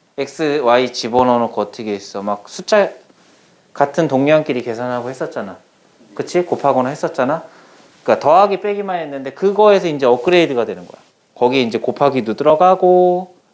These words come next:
나누기도 들어가고 그 과정을 만들어내는 과정이에요. 그래서 여기에서 선생님이 대표적인 거 세 가지를, 세, 네 가지를 설명을 해줄 건데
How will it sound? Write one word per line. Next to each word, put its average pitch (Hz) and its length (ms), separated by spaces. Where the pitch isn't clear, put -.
나누기도 123 520
들어가고 160 760
그 151 160
과정을 131 640
만들어내는 127 640
과정이에요. 90 420
그래서 92 260
여기에서 202 500
선생님이 220 440
대표적인 185 600
거 165 80
세 180 160
가지를, 175 580
세, 180 260
네 113 180
가지를 127 380
설명을 170 440
해줄 170 240
건데 185 560